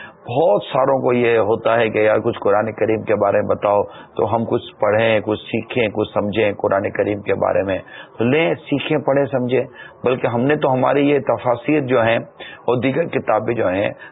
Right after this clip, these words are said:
دعوت اسلامی کی ویب سائٹ پر بھی ڈالی ہوئی ہیں، اب دعوت اسلامی کی ویب سائٹ سے لے لیجئے۔ اب جو قرآن کریم کے یہ جو مضمون جو بیان ہوا یا قرآن کریم کی آیت کریمہ بیان ہوئی، اس کے تحت دکھا ہے کہ اللہ تعالیٰ کے جس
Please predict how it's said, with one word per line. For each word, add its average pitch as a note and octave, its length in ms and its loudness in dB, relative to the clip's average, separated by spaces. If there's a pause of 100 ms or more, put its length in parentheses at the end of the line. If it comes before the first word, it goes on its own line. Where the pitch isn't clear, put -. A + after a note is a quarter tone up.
(120)
دعوت B2 200 2
اسلامی D3 360 0
کی D3+ 120 0
ویب C3+ 200 2
سائٹ F#3 320 -2
پر F3+ 100 2
بھی D#3 100 2
ڈالی G2 260 2
ہوئی F2+ 180 -4
ہیں، E2+ 120 -10 (640)
اب G#2 120 -2
دعوت A#2+ 180 2
اسلامی C3 320 0
کی C#3+ 60 0
ویب A#2+ 200 2
سائٹ D3+ 240 -2
سے - 120 -2
لے D3+ 120 2
لیجئے۔ D3 280 0 (260)
اب C#3+ 180 -2
جو E3+ 80 0
قرآن D#3 360 0
کریم D3 320 0
کے C#3+ 100 -2
یہ C#3 200 2
جو C3+ 120 2
مضمون A#2+ 420 0
جو C3 120 2
بیان A2 280 2
ہوا G#2+ 160 2
یا A2+ 100 2
قرآن G#2+ 380 0
کریم A2 280 -2
کی A2 140 -2
آیت G#2+ 400 2
کریمہ A2 240 2
بیان G2 360 0
ہوئی، G2+ 220 0 (540)
اس A#2+ 140 -2
کے D3 140 0
تحت C3 260 -2
دکھا A#2+ 280 0
ہے C#3 80 0
کہ - 80 -2
اللہ B2 220 2
تعالیٰ B2+ 520 0 (100)
کے C3+ 120 2
جس A#2 360 -2